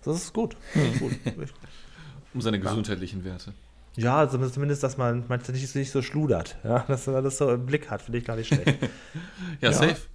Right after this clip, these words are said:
Speaker 2: Aber das ist schon abgefahren, was es heutzutage irgendwie an Tests gibt. Ich hab da neulich, ähm, so eine, so eine Podcast-Folge von, ähm, Tiny Meat Gang heißen die, das ist ein, ein größerer Podcast in den U S A. Und, ähm, die hatten sich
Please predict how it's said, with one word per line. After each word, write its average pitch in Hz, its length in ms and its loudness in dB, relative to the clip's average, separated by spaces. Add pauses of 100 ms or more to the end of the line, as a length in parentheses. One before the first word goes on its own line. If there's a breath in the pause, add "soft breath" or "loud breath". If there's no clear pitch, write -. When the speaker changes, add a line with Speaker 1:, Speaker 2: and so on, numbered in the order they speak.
(260)
Speaker 2:
Aber 117 140 6
das 127 140 4
ist - 40 0
schon 170 240 4
abgefahren, 147 460 4
was 123 140 -2
es 117 120 -4
heutzutage 127 500 4
irgendwie 123 260 0
an 117 80 -2
Tests 135 260 0
gibt. 107 220 -4
Ich 113 100 2
hab 131 140 2
da 127 100 8
neulich, 127 420 6
ähm, 120 280 2
so 120 80 2
eine, 120 400 0
so 110 80 0
eine 120 100 0
Podcast-Folge 131 1040 2
von, 120 720 -2
ähm, 107 440 -4 (880)
Tiny 123 300 4
Meat 131 240 4
Gang 110 280 4
heißen 110 240 2
die, 117 140 0
das - 140 -6
ist - 60 -10
ein, 123 420 -2
ein 117 200 -2
größerer 120 360 6
Podcast 117 400 2
in 117 60 -2
den 123 120 0
U 120 100 4
S 107 120 0
A. 156 180 4 (640 loud breath)
Und, 131 580 4
ähm, 120 440 4 (540 loud breath)
die 123 140 4
hatten 127 540 2
sich 113 1120 -2